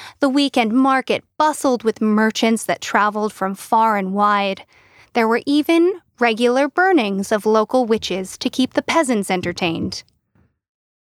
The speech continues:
Over many a dinner party, the king would be heard to say, "I don't like to brag, but I certainly like to boast.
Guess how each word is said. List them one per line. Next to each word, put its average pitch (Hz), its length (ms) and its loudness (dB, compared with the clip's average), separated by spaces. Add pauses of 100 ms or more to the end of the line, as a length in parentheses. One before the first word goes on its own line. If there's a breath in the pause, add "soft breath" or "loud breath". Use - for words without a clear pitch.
(480)
Over 415 340 2
many 240 440 2
a 226 60 2
dinner 202 380 -2
party, 196 580 -2
the 214 100 -4
king 226 460 2
would 226 140 2
be 233 120 2
heard 214 320 0
to 214 80 -4
say, 208 440 -2 (800 soft breath)
"I 247 100 2
don't 240 220 0
like 226 200 2
to 226 100 0
brag, 233 640 0 (640)
but 226 180 2
I 208 200 2
certainly 208 720 0
like 196 320 0
to 208 120 0
boast. - 760 -4